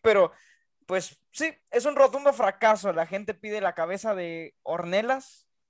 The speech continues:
pide la cabeza del Vasco Aguirre, y yo creo,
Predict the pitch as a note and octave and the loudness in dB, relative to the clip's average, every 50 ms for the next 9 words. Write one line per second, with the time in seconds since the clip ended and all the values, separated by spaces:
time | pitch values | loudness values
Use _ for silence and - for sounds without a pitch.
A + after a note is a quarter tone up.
0 | _ _ _ E3+ F3+ F3+ F#3 F3 E3+ D#3 - D#3+ D3+ D#3 E3+ E3+ - - F3 D#3+ | _ _ _ -6 -4 -2 0 0 0 0 0 -2 -2 -2 -4 -6 -10 -6 -6 -6
1 | D3+ C#3+ C#3+ C#3 C#3 C3 C#3+ C3+ D#3 E3 E3+ - - D#3+ D3 D3 D3 E3+ F#3+ G3+ | -6 -6 -8 -12 -14 -12 -6 -2 -2 -2 -2 -4 -6 -8 -6 -6 -6 -8 -6 -6
2 | G#3 G#3+ - - _ _ _ _ _ _ _ _ _ _ _ - C#3+ D3 D3 C#3+ | -6 -8 -8 -10 _ _ _ _ _ _ _ _ _ _ _ -14 -12 -12 -12 -8
3 | C#3 D#3 F3 - G#3 G#3 G#3+ A3 A#3 A#3+ B3 | -6 -6 -4 -2 -2 0 0 2 2 0 0